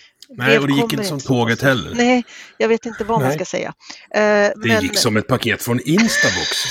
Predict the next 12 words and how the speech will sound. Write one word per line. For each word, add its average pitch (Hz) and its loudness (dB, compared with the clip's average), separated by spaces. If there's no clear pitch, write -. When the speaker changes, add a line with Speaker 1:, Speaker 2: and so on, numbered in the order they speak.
Speaker 1:
Får 339 2
jag, 143 0
får 143 -4
jag 151 -4
Speaker 2:
<laughs> - -
Ny, 233 -2
introducera 220 2
en 190 -6
ny, 190 -8
ja. 185 -2
Eh, 220 4
Speaker 1:
Ja. 202 6